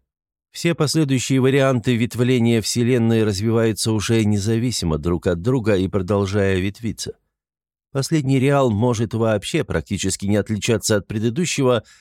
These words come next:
а может и сильно, если учесть, что в базовом Реале в две тысячи двадцать третьем году – темп С В О замедлился, а технический прогресс застрял на обдумывании важности беспилотной авиации.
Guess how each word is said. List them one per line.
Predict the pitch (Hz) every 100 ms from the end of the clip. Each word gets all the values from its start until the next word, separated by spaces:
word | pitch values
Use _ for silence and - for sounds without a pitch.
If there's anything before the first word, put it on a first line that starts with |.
| -
а | 147
может | 190 156 151 -
и | 160 156
сильно, | - 127 113 107
если | 104 107 98 110
учесть, | 107 - 147 - - _ -
что | - 117 104
в | 98
базовом | 120 101 110 107
Реале | 110 113 104
в | 87
две | 104
тысячи | 127 110 110
двадцать | 101 98 110 -
третьем | 113 98 104
году – | 110 117 156 143 _ _ _ -
темп | 127 107 -
С | 120 117
В |
О | 117 113
замедлился, | 104 110 143 131 92 82 - 95 - _ _ -
а |
технический | - 147 185 170 151 - 139
прогресс | 120 120 135 123
застрял | - 110 107 - 127 113
на | 110 110
обдумывании | 98 101 110 104 104 104 98
важности | 87 110 98 98 87 -
беспилотной | 90 87 - 92 87 87 85
авиации. | - 85 78 64 - -